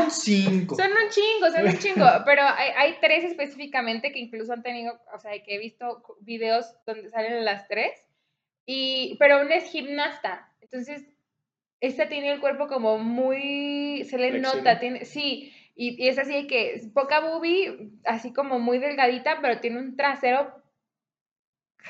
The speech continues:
Speaker 2: o sea, muy ca-, o sea, unas nalgas grandísimas.
Speaker 1: Bien.
Speaker 2: Pero estas dos que te digo, Lana y Valentina Nappi,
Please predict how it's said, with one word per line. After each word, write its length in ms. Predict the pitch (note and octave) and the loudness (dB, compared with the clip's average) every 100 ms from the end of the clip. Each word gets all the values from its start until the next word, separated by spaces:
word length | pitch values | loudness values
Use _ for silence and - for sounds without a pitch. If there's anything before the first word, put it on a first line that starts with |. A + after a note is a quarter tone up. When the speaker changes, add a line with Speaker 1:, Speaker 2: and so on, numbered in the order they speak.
| - A3+ G3+ | -6 -6 -2
Speaker 2:
o 40 | |
sea, 140 | G#3+ | -2
muy 360 | G3+ A3 C4 C#4+ | 0 4 4 6
ca-, 120 | A#3+ | 4
o 20 | A#3 | 4
sea, 140 | C#4+ | 0
unas 200 | A#4 D4 | 2 2
nalgas 400 | B3+ B3+ C#4 E4+ | 2 0 0 0
grandísimas. 840 | C#4 A3+ G#3+ A#3 C#4 C4+ G3+ - - _ _ _ _ _ _ _ _ | 2 2 2 -4 -6 -8 -10 -12 -20 _ _ _ _ _ _ _ _
Speaker 1:
Bien. 200 | - E4 | 4 6
Speaker 2:
Pero 60 | D#4+ - | 6 4
estas 400 | C#4+ F4 G4 G4 | 2 2 0 2
dos 140 | E4 E4+ | 2 2
que 80 | |
te 180 | E4 D4 | -2 -2
digo, 260 | D4 C#4+ A#3+ | -2 0 2
Lana 540 | A#3 B3+ C#4 D#4 D#4+ | 4 2 2 0 -2
y 80 | D#4+ | 0
Valentina 600 | C4+ A#3 A3+ A3+ B3 C4 | 0 2 0 -4 -2 -2
Nappi, 520 | C#4 C#4 B3+ C4+ - | 0 -2 -4 -8 -10